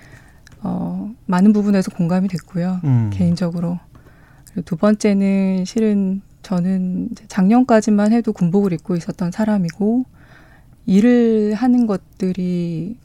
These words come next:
Speaker 1: 가장 우선시 되고 실질적으로 일을 하는 사람들과 일해보고 싶다는 생각이 있었습니다.
Speaker 2: 음.
Speaker 1: 근데 이제 그런 의미에서 많은 믿음을 주셨고요. 두 가지가 큰 것 같습니다.
Speaker 2: 어렵게 지냈던 이재명 후보가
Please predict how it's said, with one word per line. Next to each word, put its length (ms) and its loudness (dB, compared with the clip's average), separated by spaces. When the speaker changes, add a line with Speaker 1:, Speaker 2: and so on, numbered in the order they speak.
Speaker 1:
가장 340 -2
우선시 360 4
되고 260 -2
실질적으로 640 0
일을 160 -2
하는 300 4
사람들과 480 2
일해보고 380 -2
싶다는 340 -4
생각이 340 0
있었습니다. 680 -8
Speaker 2:
음. 520 0
Speaker 1:
근데 200 -14
이제 100 -8
그런 340 0
의미에서 520 -2
많은 320 -2
믿음을 340 0
주셨고요. 540 -10
두 140 -4
가지가 400 0
큰 180 0
것 100 2
같습니다. 380 -10
Speaker 2:
어렵게 640 4
지냈던 1000 2
이재명 420 2
후보가 1120 4